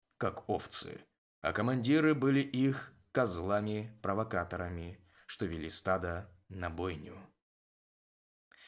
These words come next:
И все же обвинить тех, кто физически не мог похитить императора, это сверхпонимание. Это просто понять невозможно. Нужен был только повод.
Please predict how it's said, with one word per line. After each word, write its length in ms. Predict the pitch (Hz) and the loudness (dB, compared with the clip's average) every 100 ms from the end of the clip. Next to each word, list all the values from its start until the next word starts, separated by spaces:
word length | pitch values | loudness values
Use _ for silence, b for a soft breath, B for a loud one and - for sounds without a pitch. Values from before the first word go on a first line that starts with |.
| B | B
И 100 | 113 | 0
все 320 | 156 - 226 | 2 4 6
же 240 | 202 180 180 | 6 6 4
обвинить 680 | - 165 127 143 160 180 - | 4 0 2 2 4 2 -2
тех, 280 | - 175 127 | 2 4 4
кто 180 | - 147 | 2 2
физически 580 | - 131 151 120 - 117 | 2 2 0 0 -2 -2
не 140 | 113 | 0
мог 320 | 117 127 - | 0 0 0
похитить 540 | 110 101 127 113 101 101 | -2 0 -2 -2 -2 -4
императора, 760 | 92 87 131 143 85 - - B B | -2 2 4 4 -2 -6 -8 B B
это 240 | - 147 156 | 0 4 4
сверхпонимание. 1400 | - 143 156 170 156 - 143 143 139 131 104 - - - B B | 4 2 4 4 2 2 4 4 6 4 2 -6 -14 -18 B B
Это 200 | - 147 | 2 4
просто 380 | 170 226 233 - | 6 8 8 6
понять 640 | 226 220 202 196 202 147 | 8 8 8 8 6 4
невозможно. 1000 | 113 110 127 104 127 135 113 - 82 - B B B - | 0 2 2 2 2 2 0 -4 -10 -12 B B B -10
Нужен 540 | 80 90 139 131 127 | -4 0 2 2 2
был 160 | 120 127 | 2 2
только 320 | 120 117 117 | 2 2 0
повод. 600 | - 127 104 - - | 2 2 2 -6 -18